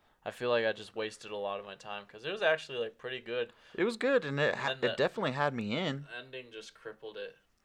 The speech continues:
Speaker 1: I think it was a lot different than the trailer, and I think that's what maybe threw a lot of people off.
Speaker 2: Mm-hmm.
Speaker 1: The trailer made it look like a real sci-fi deal, but it was more of kind of, like, a thoughtful, slow, um,
Speaker 2: I wish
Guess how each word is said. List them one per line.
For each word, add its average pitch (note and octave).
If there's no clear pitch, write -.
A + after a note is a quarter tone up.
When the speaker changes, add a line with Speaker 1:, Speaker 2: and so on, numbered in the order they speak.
Speaker 1:
I C3+
think F#3+
it F3+
was C#3+
a B2
lot A#2
different B2+
than G#2
the F#2
trailer, A2
and A2+
I A2
think A2+
that's G#2+
what A2
maybe A2
threw G#2+
a -
lot G2+
of G#2
people G2
off. G2
Speaker 2:
Mm-hmm. G2
Speaker 1:
The A#2
trailer A#2+
made A#2
it A2+
look A2+
like A2
a G#2+
real A2
sci-fi G#2+
deal, G#2+
but G#2+
it -
was G#2
more A2
of G2+
kind G#2+
of, G2+
like, G2+
a G2
thoughtful, G#2
slow, G2
um, F#2+
Speaker 2:
I A#2
wish D#3